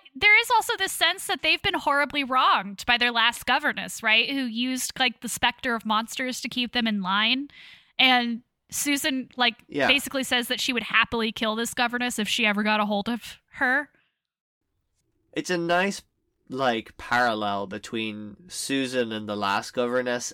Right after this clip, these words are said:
Speaker 2: and Lord Downey and Teotihuacan, where both of them ostensibly do the same job, but one is, like, unbelievably more fucked up.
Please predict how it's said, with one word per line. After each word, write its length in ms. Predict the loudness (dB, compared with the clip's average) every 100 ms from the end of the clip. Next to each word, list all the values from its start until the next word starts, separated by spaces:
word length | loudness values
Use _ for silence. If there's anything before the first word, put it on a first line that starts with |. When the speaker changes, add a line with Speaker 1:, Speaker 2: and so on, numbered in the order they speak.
| -4
Speaker 2:
and 420 | -2 -2 -6 -12 -10
Lord 380 | -6 -4 -4
Downey 540 | -2 -2 -2 -4 -8 -8
and 280 | -10 -10 -10
Teotihuacan, 600 | -4 -4 -4 -6 -6 -6 _ _ _ -6
where 140 | -4
both 280 | 0 0 0
of 100 | -2
them 120 | -2
ostensibly 600 | -2 -2 -4 -4 -4 -6
do 160 | -4 -4
the 100 | -4
same 300 | -4 -6 -6
job, 320 | -4 -2 -2
but 160 | -4 -8
one 380 | -6 -4 -4 -4
is, 180 | -6
like, 300 | -4 -4 -6 -6
unbelievably 760 | -6 -4 -4 -4 -6 -8 -10 -10
more 220 | -10 -12
fucked 420 | -12 -10 -10 -8
up. 280 | -6 -6